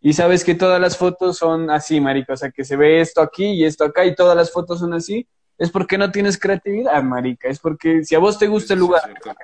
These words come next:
Speaker 1: bacano, vos vas a ver otros, vos vas a ver otras cosas, marica, vas a ver, mm, vos va-, vas a ver las cosas diferentes.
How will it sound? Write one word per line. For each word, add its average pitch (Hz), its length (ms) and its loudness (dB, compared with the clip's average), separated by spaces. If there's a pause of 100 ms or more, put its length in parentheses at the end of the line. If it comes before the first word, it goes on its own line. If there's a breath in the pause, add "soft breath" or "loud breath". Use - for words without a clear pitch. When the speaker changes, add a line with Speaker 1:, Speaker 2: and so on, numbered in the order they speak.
(140)
Speaker 1:
bacano, 175 400 -4 (600)
vos 170 240 0
vas 180 180 2
a 160 80 2
ver 165 160 4
otros, 165 540 0
vos 175 160 0
vas 175 160 0
a 170 60 2
ver 170 180 2
otras 170 400 -2
cosas, 143 360 0
marica, 135 360 -4
vas 143 180 0
a 151 60 0
ver, 156 280 2 (200)
mm, 156 160 0 (180)
vos 156 240 0
va-, 165 160 4
vas 180 200 0
a 196 40 2
ver 196 140 2
las 196 160 0
cosas 185 240 0
diferentes. 180 680 -2